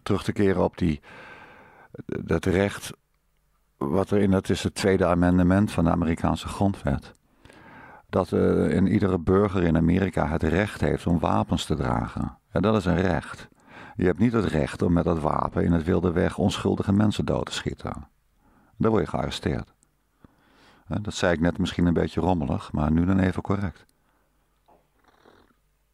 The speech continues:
En dit soort mensen die dan rustig zeggen dat vrouwen het recht hebben om een mens dat nog in hun buik zit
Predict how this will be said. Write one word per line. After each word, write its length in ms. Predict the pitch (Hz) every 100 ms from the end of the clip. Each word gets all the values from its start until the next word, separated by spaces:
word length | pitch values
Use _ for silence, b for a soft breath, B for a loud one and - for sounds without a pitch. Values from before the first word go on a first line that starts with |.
| _ _ _ _ _ _ _ _ _ _ _ _ _ _ - _ - _ B B B B B B B B B
En 140 | 87
dit 140 | 92
soort 200 | - 92
mensen 500 | 87 101 107 - 82
die 420 | 80 82 82 - - -
dan 300 | - 87 90
rustig 340 | 95 - -
zeggen 540 | - 98 92 82 82 -
dat 240 | 80 -
vrouwen 520 | - - 92 107 95 78
het 120 | 80
recht 320 | 80 98 -
hebben 320 | 85 76 78
om 180 | 80 80
een 280 | 80 80 - -
mens 440 | - 87 95 95
dat 240 | 76 82 -
nog 100 | -
in 120 | 82
hun 180 | 80 80
buik 280 | 90 101
zit 260 | - 71 -